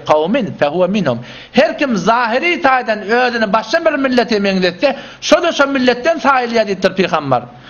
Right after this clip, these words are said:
Teşebbuh diýeni bir zahiri bolýar, takalluk diýen bir batini mesailler bolýar. Peýgamber Huda aýdypdy, "Sen zahiri taýdan özüni meňzetmelä başga millete."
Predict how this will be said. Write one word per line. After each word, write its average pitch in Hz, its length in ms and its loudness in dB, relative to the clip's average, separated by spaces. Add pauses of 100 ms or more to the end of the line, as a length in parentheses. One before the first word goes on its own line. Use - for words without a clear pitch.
(160)
Teşebbuh 240 600 0
diýeni 208 320 0
bir 190 60 4
zahiri 165 560 0
bolýar, 165 380 0 (280)
takalluk 202 520 0
diýen 202 200 0
bir 196 180 -2
batini 165 400 0
mesailler 175 480 0
bolýar. 117 280 -4 (460)
Peýgamber 233 480 0
Huda 214 120 0
aýdypdy, 220 600 -2
"Sen 214 220 -2
zahiri 233 580 0
taýdan 277 280 2
özüni 233 240 0
meňzetmelä 214 640 2
başga 240 240 0
millete." 196 500 0